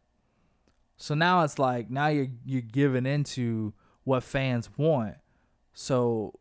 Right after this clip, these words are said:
you kinda feel the pressure of like, "Oh man, like, this is a female-led movie. We're not gonna have any of the other Avengers. Like, is Black Widow gonna be able to stand her own, on her own?" Like, eh, there's a, there's, there's quite a bit to it. So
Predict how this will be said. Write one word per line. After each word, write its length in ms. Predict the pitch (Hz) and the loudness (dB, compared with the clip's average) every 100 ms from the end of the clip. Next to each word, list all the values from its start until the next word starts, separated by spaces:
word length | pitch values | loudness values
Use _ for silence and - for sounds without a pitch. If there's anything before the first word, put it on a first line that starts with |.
| _ | _
you 140 | - 123 | -20 -16
kinda 320 | - 160 151 | -4 -2 -2
feel 240 | - 139 | -2 -2
the 80 | 120 | -2
pressure 360 | 104 147 143 117 | -4 -6 -6 -10
of 120 | 107 | -10
like, 200 | 104 101 | -12 -10
"Oh 240 | 123 123 110 | -6 -6 -6
man, 340 | 127 110 92 | -8 -8 -10
like, 180 | - - | -16 -8
this 100 | 143 | -8
is 80 | 120 | -6
a 80 | 110 | -10
female-led 720 | - 165 156 147 139 131 120 | -6 -4 -2 -2 0 0 0
movie. 440 | 117 107 107 110 - - _ | -4 -6 -8 -10 -14 -20 _
We're 80 | 117 | -8
not 320 | 113 139 151 | -2 0 0
gonna 160 | 156 147 | -2 -4
have 280 | 143 139 123 | -4 -6 -4
any 180 | 123 120 | -4 -4
of 60 | |
the 120 | 117 | -4
other 220 | 113 110 110 | -6 -6 -8
Avengers. 560 | 101 104 104 104 101 - - - | -8 -8 -8 -10 -12 -18 -20 -10
Like, 220 | 127 120 - - | -4 -4 -6 0
is 220 | 180 151 | 0 0
Black 320 | 151 143 131 | 0 0 0
Widow 200 | 135 120 | -2 -2
gonna 200 | 113 117 | -2 -4
be 160 | 117 110 | -4 -6
able 100 | 104 | -8
to 80 | |
stand 320 | 104 117 107 107 | -10 -8 -6 -6
her 100 | 101 | -6
own, 260 | 101 - - | -8 -10 -14
on 220 | 110 107 | -12 -12
her 200 | 208 202 | -10 -10
own?" 340 | 87 98 202 - _ _ - | -10 -8 -10 -14 _ _ -12
Like, 260 | 113 113 - | -10 -10 -10
eh, 200 | 110 - | -12 -6
there's 220 | 247 339 | -2 0
a, 160 | 359 349 - | 0 -2 -4
there's, 300 | 311 302 - | -6 -6 -6
there's 180 | 285 | -8
quite 220 | - 359 339 | -4 -4 -4
a 60 | |
bit 180 | 330 311 | -4 -6
to 240 | - 320 139 | -4 -4 -4
it. 200 | - - | -8 -10
So 420 | 139 131 131 | -4 -4 -4